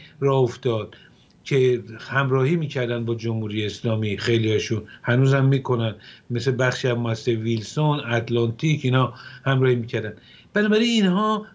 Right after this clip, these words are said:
به خاطر لابی که کردن، تماسی با سیاستمدارا پیدا کردن، با کمپانی‌های نفتی پیدا کردن، نفوذ پیدا کردن. بخشی از وزارت خارجه شد تویول اینا، همیشه بودن. مثلاً ظریف که کارش تموم شد به عنوان سفیر در اینجا دو هزار و هفت که برگشت،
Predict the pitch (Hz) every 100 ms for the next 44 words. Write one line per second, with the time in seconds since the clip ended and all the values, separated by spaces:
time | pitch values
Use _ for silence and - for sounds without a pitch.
0 | - 156 170 190 190 165 143 151 131 120
1 | 110 92 90 - _ _ - 147 165 185
2 | 180 160 143 143 131 135 120 123 117 117
3 | 120 113 110 107 104 - - - - 147
4 | 165 151 139 143 143 143 139 127 135 131
5 | 127 160 170 185 175 202 - 110 95 95
6 | 92 - _ _ _ - - _ - 233
7 | - 233 220 196 185 190 185 185 180 185
8 | 196 185 220 - 175 185 208 180 131 113
9 | - _ - 196 208 226 180 127 110 120
10 | 147 127 131 139 156 - 131 120 131 123
11 | 117 123 123 117 147 160 - - - _
12 | 135 135 135 139 127 - - - - 127
13 | 127 131 127 127 127 127 165 156 143 131
14 | 135 127 175 185 156 127 139 139 139 175
15 | 185